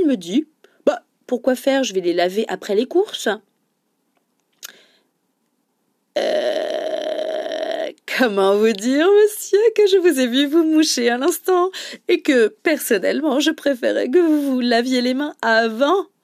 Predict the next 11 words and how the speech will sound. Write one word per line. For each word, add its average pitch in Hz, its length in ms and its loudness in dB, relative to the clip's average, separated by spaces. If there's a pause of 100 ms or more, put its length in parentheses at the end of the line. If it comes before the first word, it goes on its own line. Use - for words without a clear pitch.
(120)
de 196 140 -4
mettre 190 320 -4
vos 202 220 0
objets 196 420 -2
sur 226 500 -2 (220)
mon 226 180 -8
tapis 269 420 -2
et 240 140 -2
que 247 180 2
je 247 280 0 (220)
touche - 520 0